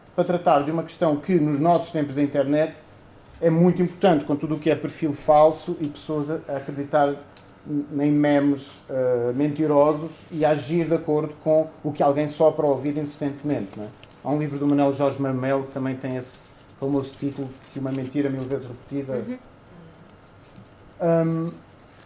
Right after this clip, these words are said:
Speaker 1: há muitas maneiras de tratar estes assuntos e, e, e nesta peça em, em particular o, o, o Mário, quando faz de ponto, aquilo atravessa vários anos e no, no fim, nos anos setenta ele já diz que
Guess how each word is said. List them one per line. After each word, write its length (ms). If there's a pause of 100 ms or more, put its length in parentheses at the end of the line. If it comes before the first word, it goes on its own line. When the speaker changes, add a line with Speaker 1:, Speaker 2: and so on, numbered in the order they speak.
Speaker 1:
há 80
muitas 380
maneiras 360
de 60
tratar 380
estes 280
assuntos 360
e, 40
e, 360
e 40
nesta 320
peça 440
em, 200 (120)
em 40
particular 760
o, 120
o, 520
o 40
Mário, 300
quando 180
faz 220
de 80 (100)
ponto, 280
aquilo 180
atravessa 400
vários 360
anos 220
e 40
no, 100
no 240
fim, 280
nos 180
anos 180
setenta 260
ele 80
já 160
diz 220
que 160